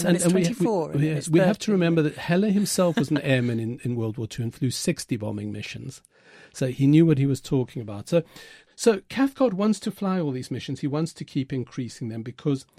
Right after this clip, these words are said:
Speaker 2: he wants to make an impression on his superiors, on the generals, and he wants to become a general. He wants promotion. And what he's sort of upset about is that, um, the generals don't really pay any attention to this. And this is why he keeps trying to impress them. And we've all seen this.
Speaker 1: Mm.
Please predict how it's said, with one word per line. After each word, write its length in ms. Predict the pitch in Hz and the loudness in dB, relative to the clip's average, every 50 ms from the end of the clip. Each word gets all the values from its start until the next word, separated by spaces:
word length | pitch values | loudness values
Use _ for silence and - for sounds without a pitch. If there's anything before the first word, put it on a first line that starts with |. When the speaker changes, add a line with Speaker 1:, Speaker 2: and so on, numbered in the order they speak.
| - - - - - | -20 -20 -20 -20 -12
Speaker 2:
he 160 | - - 185 | 0 2 2
wants 280 | 180 202 214 247 262 - | 4 4 4 2 2 0
to 100 | - 269 | 0 0
make 260 | 254 220 214 190 - | 0 2 0 0 -2
an 80 | 180 175 | -2 0
impression 600 | 160 143 131 - 156 135 127 127 - - 131 123 | 0 -2 -2 -2 -2 -2 -2 -2 -4 -8 -10 -8
on 160 | 131 135 123 | -6 -6 -4
his 180 | 107 143 131 - | -2 -2 -2 -2
superiors, 560 | - - 131 - - 127 113 101 104 107 113 | -4 -8 -10 -8 -8 -8 -8 -6 -8 -6 -2
on 120 | 127 127 | 0 2
the 80 | 135 131 | 2 2
generals, 520 | 120 - 131 120 113 110 101 92 95 - | 2 0 0 0 0 -4 -6 -8 -10 -6
and 120 | - 143 139 | 0 2 4
he 80 | 151 | 6
wants 260 | 156 160 160 151 - - | 6 6 6 4 2 0
to 80 | - | -4
become 320 | 156 139 - - 165 180 175 | -4 -4 -2 0 2 4 4
a 60 | 143 | 4
general. 380 | 120 - 113 98 98 101 101 | 2 0 -4 -6 -6 -6 -6
He 140 | 107 - 151 | -2 -2 0
wants 260 | 131 139 127 123 - | 0 0 0 -2 -4
promotion. 800 | - - - 127 127 127 127 131 123 - - - 104 - 123 - _ _ - - - - - - - _ _ | -4 -4 -2 0 0 2 2 2 0 0 -4 -10 -14 -14 -14 -16 _ _ -20 -20 -20 -20 -20 -20 -20 _ _
And 120 | 190 208 | 2 4
what 120 | 208 247 269 | 4 4 4
he's 180 | 247 269 269 | 4 2 2
sort 160 | - 277 254 | 0 0 0
of 120 | 214 202 - - | 0 0 0 -4
upset 480 | 147 - - - - 190 214 202 - | -4 -4 -4 -6 -6 -6 -6 -6 -6
about 440 | 196 160 - 107 110 - 117 - - - _ | -10 -10 -10 -14 -14 -18 -20 -20 -20 -8 _
is 200 | 180 170 156 - | -2 -2 -2 -2
that, 300 | - 165 160 160 151 - - - | -4 -2 -2 -2 -2 -6 -6 -4
um, 260 | 156 160 170 165 151 - _ _ _ _ _ | -2 0 0 0 -2 -2 _ _ _ _ _
the 80 | 180 | 0
generals 380 | 156 - 208 214 208 208 202 185 | 2 2 2 2 4 2 2 0
don't 200 | - 190 190 190 | 0 -2 -2 0
really 360 | 185 185 180 185 190 202 - _ _ _ _ - | 0 0 0 0 -2 -2 -4 _ _ _ _ 0
pay 140 | 185 190 | 2 4
any 160 | 190 190 196 202 | 4 4 2 2
attention 460 | 190 - - 254 220 - - - 151 | 0 -2 -2 0 0 0 0 -4 -6
to 100 | - 113 | -6 -6
this. 140 | 127 - - | -4 0 2
And 80 | 170 | 2
this 140 | 185 214 208 | 4 4 2
is 160 | 240 202 - | 0 -2 -2
why 120 | 208 170 156 | -2 -2 -2
he 140 | - - | -2 -4
keeps 380 | - - - - 226 208 - - | -8 -4 0 2 2 2 0 -4
trying 300 | - - 202 185 165 151 | -6 -4 0 0 0 0
to 100 | - - | 0 -2
impress 300 | 165 156 - 196 165 - | -2 -2 0 -2 -2 -2
them. 120 | - 170 - | -4 -4 -2
And 140 | 190 202 190 | 0 0 2
we've 200 | 226 214 - - - | 2 0 0 0 4
all 300 | - 196 208 208 202 196 180 | 6 6 6 6 4 0 -2
seen 400 | - - - 165 135 120 98 87 | -6 -2 2 2 4 4 2 -4
this. 220 | - - - - | -10 -14 -16 -16
Speaker 1:
Mm. 120 | - 143 | -16 -16